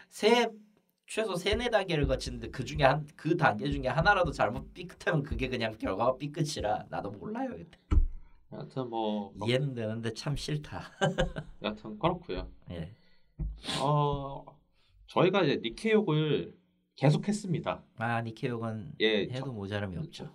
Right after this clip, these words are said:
Speaker 2: 저번 이월 달에도 해-, 욕을 했고 십이월 달 녹음에도 했고. <laughs> 그때 놀라운 한 가지의 사실이 있습니다.
Speaker 1: 아직 살아있다는
Speaker 2: 게임이
Speaker 1: 거야.
Speaker 2: 안 망하고
Speaker 1: 안
Speaker 2: 있습니다.
Speaker 1: 망하고 있지.
Speaker 2: 정말 신기합니다.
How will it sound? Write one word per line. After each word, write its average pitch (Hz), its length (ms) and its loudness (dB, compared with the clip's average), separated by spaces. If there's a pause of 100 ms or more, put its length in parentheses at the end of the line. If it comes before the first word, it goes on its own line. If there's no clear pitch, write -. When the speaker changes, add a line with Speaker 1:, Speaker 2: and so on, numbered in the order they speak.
Speaker 2:
저번 120 380 0
이월 131 200 2
달에도 135 320 -2
해-, 123 100 -10
욕을 98 260 -6
했고 101 440 -6
십이월 196 300 -2
달 151 180 2
녹음에도 110 400 -4
했고. - 300 -4
<laughs> - 920 -8
그때 - 200 2
놀라운 180 460 12
한 185 180 4
가지의 170 260 2
사실이 170 340 -2
있습니다. 95 560 -8
Speaker 1:
아직 101 240 -8
살아있다는 101 520 -2
Speaker 2:
게임이 180 340 10
Speaker 1:
거야. 95 100 4
Speaker 2:
안 104 100 0
망하고 120 320 0
Speaker 1:
안 - 40 -2
Speaker 2:
있습니다. 76 280 -4
Speaker 1:
망하고 87 280 -4
있지. - 240 -16
Speaker 2:
정말 143 320 4
신기합니다. 117 640 -4